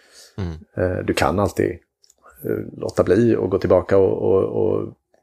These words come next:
Speaker 2: gå tillbaka och hämta power-ups om du vill. Men Super Metroid blir aldrig riktigt så svårt, tycker jag, att man känner sig tvingad att göra det.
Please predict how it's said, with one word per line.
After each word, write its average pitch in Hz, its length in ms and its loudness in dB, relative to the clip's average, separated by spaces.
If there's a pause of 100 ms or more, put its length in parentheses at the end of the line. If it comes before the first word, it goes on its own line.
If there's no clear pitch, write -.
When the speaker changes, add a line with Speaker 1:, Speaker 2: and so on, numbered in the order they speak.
(280)
Speaker 2:
gå 104 180 -2
tillbaka 98 260 2
och 101 60 -2
hämta 101 180 2
power-ups 104 420 2
om 107 80 2
du 104 60 2
vill. 107 240 2
Men 117 100 -2
Super 110 260 0
Metroid 110 260 2
blir 107 140 6
aldrig 104 300 2
riktigt - 320 2
så 104 160 4
svårt, 110 340 2
tycker 110 220 0
jag, 101 80 4
att - 100 -4
man 98 300 -6
känner 98 240 0
sig 98 120 -2
tvingad 95 380 -4
att 98 120 -2
göra 98 220 4
det. 110 160 -2